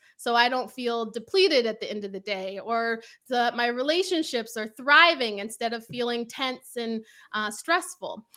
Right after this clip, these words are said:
So a lot of the themes around that, right, are, um, are embedded in our beliefs around, um, colonization,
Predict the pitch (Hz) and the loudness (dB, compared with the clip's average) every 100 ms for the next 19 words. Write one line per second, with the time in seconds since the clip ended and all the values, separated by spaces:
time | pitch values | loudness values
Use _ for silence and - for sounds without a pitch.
0 | - - 320 320 311 - - 320 349 427 | -12 6 8 8 6 -4 0 6 6 6
1 | 359 320 - 311 320 320 311 247 233 240 | 2 -2 -2 -2 0 0 0 -2 -2 -2
2 | 285 285 233 - 220 247 311 240 254 262 | -2 -2 -4 -4 -2 -2 -2 0 2 4
3 | 254 247 247 _ _ 233 214 208 208 208 | 2 0 -8 _ _ -8 -6 -6 -6 -10
4 | 196 262 262 254 226 247 285 277 254 233 | -6 0 2 0 0 0 2 2 0 -4
5 | 233 226 220 208 214 220 240 226 - - | -4 -4 -4 -4 -6 -6 -8 -10 -12 -12
6 | 220 208 202 202 202 196 - - 196 196 | -8 -4 -4 -4 -6 -8 -12 -10 -6 -6
7 | 196 180 - 240 214 208 196 202 196 - | -6 -8 -6 -4 -2 -2 -2 -2 -2 -4
8 | 160 127 | -6 -8